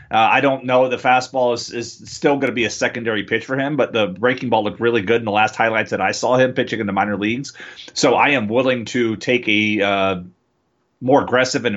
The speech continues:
a, in a, in a, uh, single league format, but I'll take, I'll, if I had some fab, uh, to play in a mixed league format, I would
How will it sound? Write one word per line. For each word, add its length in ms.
a, 20
in 100
a, 360
in 80
a, 200
uh, 220
single 320
league 160
format, 480
but 120
I'll 120
take, 540
I'll, 280
if 160
I 120
had 460
some 180
fab, 500
uh, 160
to 260
play 300
in 80
a 60
mixed 280
league 220
format, 460
I 180
would 460